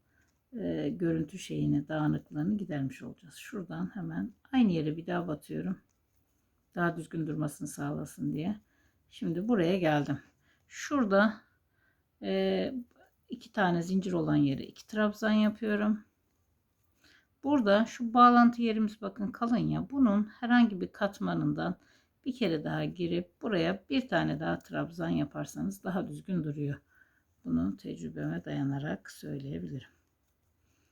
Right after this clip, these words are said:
Bu şekilde. Sonrasında hiç değişen bir şey yok arkadaşlar. Trabzanların üzerine trabzan,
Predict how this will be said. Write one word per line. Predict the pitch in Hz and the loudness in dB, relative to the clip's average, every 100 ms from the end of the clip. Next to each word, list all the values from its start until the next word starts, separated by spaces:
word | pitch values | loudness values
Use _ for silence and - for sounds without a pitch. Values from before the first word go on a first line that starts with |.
| _ _ - | _ _ -12
Bu | 262 | -8
şekilde. | 160 - 143 139 - _ _ _ _ _ _ _ | -8 -10 -12 -12 -16 _ _ _ _ _ _ _
Sonrasında | - - 349 370 294 - 240 247 | -14 0 2 6 4 6 6 6
hiç | 254 302 - - | 2 0 -4 -2
değişen | 226 220 220 214 | 0 2 2 2
bir | 202 | 0
şey | - | -4
yok | 175 - | -4 -2
arkadaşlar. | 170 165 - 165 - 196 214 214 | -4 -4 -6 -6 -6 -2 -2 -2
Trabzanların | - 226 185 175 165 156 | 0 0 2 2 2 0
üzerine | 156 156 151 151 - | -2 -2 -2 -2 -4
trabzan, | 202 208 208 208 208 208 | 0 0 2 2 4 2